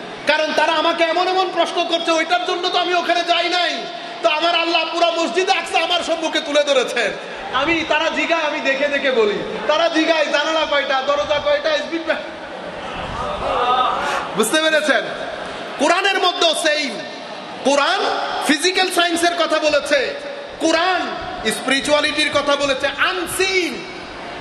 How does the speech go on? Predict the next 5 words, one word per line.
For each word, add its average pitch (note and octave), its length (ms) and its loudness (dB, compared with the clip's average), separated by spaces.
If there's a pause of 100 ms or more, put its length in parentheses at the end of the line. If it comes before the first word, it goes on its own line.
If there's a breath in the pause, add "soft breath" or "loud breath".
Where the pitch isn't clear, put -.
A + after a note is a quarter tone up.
কবর F4 400 4 (360)
আনসিন, E4 640 0 (200)
হাসর F4 400 2 (320)
আনসিন, E4 600 0 (220)
ফেরেশতা E4+ 680 2